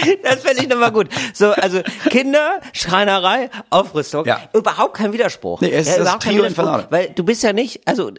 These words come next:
Speaker 1: ähm, das macht ja nichts kaputt, ja. Das macht dir weder die Familien kaputt, noch die Schreinerei. Wenn du da zwei, drei Soldaten mehr hast oder mal schöne Kampfjets oder so,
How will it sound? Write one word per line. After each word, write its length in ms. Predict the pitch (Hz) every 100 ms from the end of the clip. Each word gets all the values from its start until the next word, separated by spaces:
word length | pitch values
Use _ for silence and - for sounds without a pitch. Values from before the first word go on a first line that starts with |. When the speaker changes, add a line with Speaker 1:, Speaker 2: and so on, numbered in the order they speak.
| - 139
Speaker 1:
ähm, 320 | 156 160 160 -
das 140 | 175 160
macht 160 | 214
ja 60 | 202
nichts 180 | 214 -
kaputt, 320 | 190 202 -
ja. 160 | 117
Das 120 | 160 165
macht 140 | 202
dir 160 | 202 175
weder 180 | 220
die 80 | 220
Familien 340 | 185 180 196 196
kaputt, 280 | 175 185
noch 120 | 170 190
die 120 | 196
Schreinerei. 520 | 170 170 160 180 196 - 180
Wenn 120 | 143
du 80 | 180
da 160 | 180 175
zwei, 140 | -
drei 180 | 190 202
Soldaten 380 | 175 170 175 139
mehr 160 | 185
hast 120 | 185 113
oder 200 | 147 156
mal 140 | 156
schöne 240 | 175 180
Kampfjets 540 | - 190 285 - 123 -
oder 200 | 117 107
so, 220 | 113 175